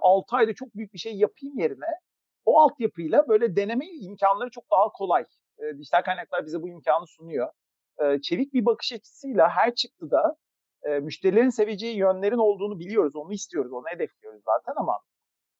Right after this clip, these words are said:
e, kabul edilmeyecek yönler de var. E, bunu da, e, biz bir baştan kabul olarak, e, alıyoruz ki geliştirebilelim. Tabii ki bu özellikleri de, bu beğenilmeyen özellikleri de hızlı değiştirecek, e, iklimi ortaya koymak çok kritik çevik ekiplerde.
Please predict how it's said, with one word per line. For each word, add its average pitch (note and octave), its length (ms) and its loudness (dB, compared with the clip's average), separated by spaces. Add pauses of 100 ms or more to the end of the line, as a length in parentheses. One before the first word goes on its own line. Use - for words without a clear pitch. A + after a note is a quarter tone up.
e, D3 200 -6
kabul F3+ 220 0
edilmeyecek C#4 540 2
yönler A3+ 360 2
de G#3 120 4
var. A#2 140 0 (340)
E, D3 120 -14
bunu G#3+ 240 -2
da, G3 160 8
e, E3+ 560 -6
biz F#3+ 220 -10
bir A#3 180 -14 (320)
baştan G3 380 4
kabul G#3+ 240 2
olarak, G#3 320 4 (280)
e, - 40 -16 (180)
alıyoruz F#3+ 580 0
ki A3 360 -18
geliştirebilelim. E3+ 840 0 (500)
Tabii G3+ 240 4
ki G#3+ 160 -4
bu G#3+ 180 -6
özellikleri F#3 600 -2
de, F#3+ 100 2
bu C#3 120 -4
beğenilmeyen F#3+ 480 -2
özellikleri E3 640 -4
de B3+ 80 -4 (100)
hızlı F3 340 -4
değiştirecek, D#3+ 680 0 (460)
e, D#3+ 160 -2
iklimi G#3+ 380 2
ortaya G#3+ 380 6
koymak C#3+ 360 -4
çok - 200 -20
kritik - 280 -20
çevik A#2+ 300 -14
ekiplerde. A#2 680 -6